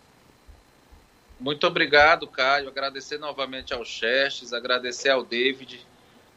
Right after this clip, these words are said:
A troca de ideias, o diálogo é o que há de mais salutar na democracia.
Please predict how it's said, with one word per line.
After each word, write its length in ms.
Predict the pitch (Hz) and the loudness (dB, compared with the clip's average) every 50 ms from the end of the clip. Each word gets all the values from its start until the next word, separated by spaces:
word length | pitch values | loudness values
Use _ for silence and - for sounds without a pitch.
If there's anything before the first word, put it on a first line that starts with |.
| _ - | _ -2
A 140 | - 127 127 | 0 0 0
troca 420 | - - 160 156 165 160 - 175 | 2 2 2 2 2 2 0 -2
de 120 | 151 143 | -2 -2
ideias, 640 | 147 139 - 127 131 139 147 147 147 135 131 123 123 | -6 -2 4 6 8 8 8 8 6 2 -2 -4 -6
o 80 | 135 131 | -10 -10
diálogo 760 | 127 - 131 123 120 127 135 143 143 135 127 123 120 120 123 | -6 -2 0 2 4 6 4 4 2 0 -6 -8 -6 -4 -2
é 160 | 123 131 135 | 0 -2 -2
o 80 | 131 | -4
que 160 | 127 - 143 139 | -6 -4 0 2
há 100 | 135 139 | 2 2
de 140 | 135 139 | 0 -2
mais 260 | 135 135 139 147 165 160 | -4 -2 -2 -2 -2 -2
salutar 720 | - - 165 165 165 160 - - - 135 131 139 139 143 | -2 -2 -2 -2 -2 -6 -12 -4 0 2 2 2 2 0
na 120 | 143 135 | -4 -8
democracia. 1000 | 127 - 127 123 131 127 127 - 120 113 - - - - 123 139 143 135 120 104 | -10 -10 -10 -10 -10 -12 -10 -4 -4 -4 -4 -4 -6 -2 0 2 4 4 4 2